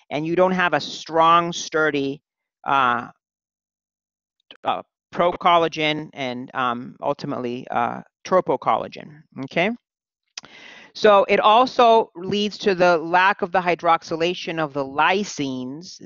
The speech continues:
This interferes with the glycosylation, so you can't add those sugars, right? And that also has issues with, uh, with, uh,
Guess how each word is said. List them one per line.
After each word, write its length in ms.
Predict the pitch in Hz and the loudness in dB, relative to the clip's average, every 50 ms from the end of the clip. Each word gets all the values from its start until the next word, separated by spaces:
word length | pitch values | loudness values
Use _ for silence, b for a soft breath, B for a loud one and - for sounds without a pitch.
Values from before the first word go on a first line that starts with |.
| 139 131 | -10 -2
This 260 | - 175 196 202 - | 0 0 0 0 -2
interferes 760 | - 190 190 185 - 196 185 - - 175 170 175 175 170 160 | -8 -10 -8 -6 -6 -8 -8 -4 -4 -2 0 0 -2 -4 -6
with 220 | 165 147 151 143 135 | -8 -8 -8 -8 -6
the 100 | - 135 | -8 -8
glycosylation, 1500 | 127 - 139 139 135 131 - - - 160 165 175 180 - - 160 156 156 156 156 147 - - - 110 113 139 190 240 _ _ _ _ _ _ _ _ _ _ _ _ _ | -8 -4 -4 -2 -4 -4 -6 -2 2 4 4 4 2 0 -4 -2 0 0 0 0 -2 -6 -8 -8 -8 -10 -10 -12 -14 _ _ _ _ _ _ _ _ _ _ _ _ _
so 140 | _ - - | _ -18 -16
you 160 | 139 139 143 - | -14 -14 -14 -14
can't 760 | - - - 202 196 190 175 151 147 156 - - - - - _ _ _ _ | -14 -8 -2 -2 0 2 2 2 0 -2 -4 -12 -16 -16 -16 _ _ _ _
add 280 | 147 143 143 151 151 139 | -2 0 0 0 0 0
those 240 | 151 151 139 139 - | -2 -2 -2 -4 -6
sugars, 720 | - - - 180 156 110 107 104 123 156 - - - - _ _ _ b b b b b b b b b | -10 -10 -8 -8 -8 -8 -10 -12 -12 -14 -14 -16 -18 -20 _ _ _ b b b b b b b b b
right? 240 | - 170 190 226 233 b b b b b b b _ 151 | -2 -2 -2 -2 -6 b b b b b b b _ -2
And 260 | 156 156 160 156 143 | -2 -2 -2 0 0
that 240 | 170 170 175 - - | 2 2 2 2 4
also 380 | 165 170 165 - - 165 156 | 2 2 2 2 -2 -2 -2
has 400 | 151 151 143 135 139 135 131 - | 0 0 2 2 2 0 -2 -8
issues 440 | - 147 143 - - 147 143 135 139 | -10 -10 -10 -10 -12 -12 -14 -14 -14
with, 140 | 135 131 120 _ - | -16 -18 -16 _ -8
uh, 160 | 127 123 104 - | -8 -8 -8 -10
with, 320 | 107 127 127 120 117 - - - | -10 -12 -12 -12 -12 -16 -12 -8
uh, 180 | 110 107 - | -8 -8 -8